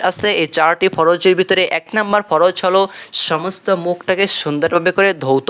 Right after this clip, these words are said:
করা। তাহলে আপনি একদম এই যে উপরে চুলের গোড়া থেকে একদম থুতনির নিচ পর্যন্ত এবং দুই সাইডে এই যে কান পর্যন্ত, লতি পর্যন্ত আপনাকে ধৌত করতে হবে। সমস্ত মুখমণ্ডল বা এই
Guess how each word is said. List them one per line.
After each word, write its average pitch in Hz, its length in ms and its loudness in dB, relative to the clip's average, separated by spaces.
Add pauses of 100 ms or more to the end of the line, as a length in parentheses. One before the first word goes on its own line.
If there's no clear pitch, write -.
(160)
করা। 123 220 2 (560)
তাহলে 180 240 0 (220)
আপনি 247 240 -4 (200)
একদম 180 260 -4 (100)
এই 175 120 0
যে 190 140 -2
উপরে 190 220 -4 (120)
চুলের 190 320 -4
গোড়া 180 160 2 (100)
থেকে 196 200 -2 (180)
একদম 165 220 2 (120)
থুতনির 185 460 0
নিচ 175 140 -4 (160)
পর্যন্ত 190 380 0 (160)
এবং 160 140 -2 (100)
দুই 180 180 -6
সাইডে 190 260 -6 (360)
এই 147 80 -8
যে 156 80 -4 (140)
কান 165 160 -2 (140)
পর্যন্ত, 190 380 -8 (140)
লতি 170 220 -2 (100)
পর্যন্ত 185 320 -6 (120)
আপনাকে 170 340 -2 (500)
ধৌত 139 260 4 (160)
করতে 135 360 0
হবে। 135 220 0 (180)
সমস্ত 190 340 -4 (160)
মুখমণ্ডল 175 760 2
বা 143 160 4
এই 147 60 -4